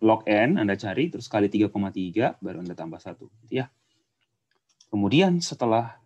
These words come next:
menentukan banyaknya kelas, Anda tentukan panjang interval kelas. Gitu ya, tadi kita lihat interval kelas sebelumnya berapa? Sepuluh. Nah, kita tentukan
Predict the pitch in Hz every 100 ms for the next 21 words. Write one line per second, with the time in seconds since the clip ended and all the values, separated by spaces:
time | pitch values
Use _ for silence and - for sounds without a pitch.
0 | _ 101 98 110 107 95 90 87 90 -
1 | 170 170 - 85 - 104 127 - 98 87
2 | 92 92 92 101 104 107 98 90 92 107
3 | - 92 87 _ 95 82 _ _ _ _
4 | _ _ _ _ _ _ _ _ _ _
5 | _ 95 87 120 123 95 107 107 95 120
6 | 104 110 - 95 98 98 104 95 127 117
7 | 85 85 - 95 82 - _ _ _ _
8 | _ _ 87 92 95 110 151 113